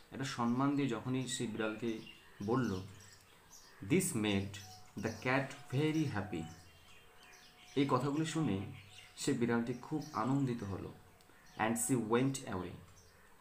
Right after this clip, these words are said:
এবং সে, এবং সে সেখান থেকে প্রস্থান করলো বা চলে গেল। তো এই ছিল The Tailor Bird and the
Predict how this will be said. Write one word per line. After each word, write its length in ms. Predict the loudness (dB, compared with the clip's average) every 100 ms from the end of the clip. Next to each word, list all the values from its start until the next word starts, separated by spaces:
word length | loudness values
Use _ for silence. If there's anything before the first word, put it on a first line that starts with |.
| -8
এবং 240 | -2 0 0
সে, 260 | 0 -2 -4 -12 -20 -20 -20 -8
এবং 260 | -4 -2
সে 220 | -2 -2 0
সেখান 400 | -2 -2 -4 -6
থেকে 300 | -6 -4 -6 -8 -18 -20 -20 -14 -4
প্রস্থান 440 | -2 -2 0 0
করলো 380 | 0 -2 -4 -6 -14 -20 -20 -20 -20 -12
বা 60 | -8
চলে 300 | -2 0 0
গেল। 140 | -2 -8 -16 -18 -20 -20 -20 -20 -20 -20 -20 -20 -20 -18 -6 -6 -6 -20 -20 -20 -20 -16 0
তো 340 | 2 2 0 -6 -18 -20 -4
এই 200 | 4 4
ছিল 360 | 6 4 4 2 -2 -12 -18 -20 -20 -20 -20 -18 -20 -16 -4
The 340 | 2 2 2 -4 -12 2
Tailor 320 | 6 6 4
Bird 420 | 4 2 2 -2 -8 -18 -8 2
and 260 | 2 2
the 100 | 0